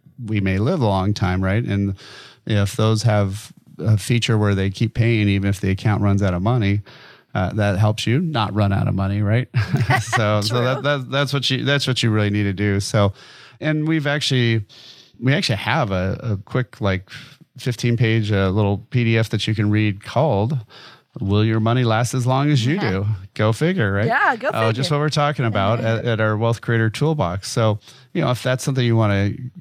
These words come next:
Speaker 1: get a copy of, and a bunch of other great material in there, like,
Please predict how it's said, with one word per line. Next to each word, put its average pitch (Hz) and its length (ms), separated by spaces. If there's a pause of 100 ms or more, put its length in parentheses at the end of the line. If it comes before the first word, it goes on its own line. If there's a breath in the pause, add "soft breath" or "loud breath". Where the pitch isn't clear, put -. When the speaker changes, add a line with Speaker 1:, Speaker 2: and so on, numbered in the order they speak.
(160)
Speaker 1:
get 117 120
a 110 60
copy 113 440
of, 123 300
and 98 380
a - 80
bunch 107 340
of 104 80
other 107 200
great 104 260
material 104 500
in 104 80
there, 107 220
like, 92 260